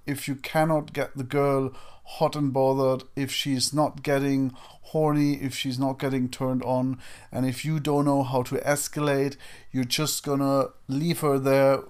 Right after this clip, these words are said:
frustrated. And, you know, often girls give signs and guys just don't know what to do. You don't wanna be in that position. You wanna be able to get the girl into the kill zone on command, and to be able to do that, you need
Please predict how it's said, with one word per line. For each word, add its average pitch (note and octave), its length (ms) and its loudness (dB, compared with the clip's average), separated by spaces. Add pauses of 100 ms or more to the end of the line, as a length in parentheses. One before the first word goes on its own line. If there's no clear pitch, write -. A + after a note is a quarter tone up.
(160)
frustrated. C3+ 1160 2
And, B2+ 360 2
you C#3 160 0
know, B2+ 360 0 (120)
often C3+ 400 2
girls C3 400 2
give B2 180 -8
signs B2+ 480 2
and B2+ 160 -4
guys B2 280 -2
just - 280 -4
don't B2+ 180 0
know B2+ 100 0
what B2 240 -2
to B2 120 -6
do. B2+ 300 -2 (280)
You D3 140 -2
don't D3+ 160 4
wanna D3 200 4
be C#3 200 2
in C3+ 140 2
that C3 180 -2
position. C3+ 500 -4
You E3 140 -2
wanna E3 200 2
be C#3+ 200 -10
able E3 440 0
to - 160 -10
get C#3 340 -4
the D3+ 60 -4
girl C3+ 500 2
into F3 320 -2
the D3 100 -4
kill D3 360 -4
zone C3 580 -2
on C#3+ 220 2
command, B2+ 640 0 (280)
and B2 200 0
to C3 60 -4
be B2+ 180 -4
able F3+ 560 2 (100)
to C#3 100 -8
do E3 260 2
that, C3 340 4 (240)
you C3 120 2
need D3+ 420 2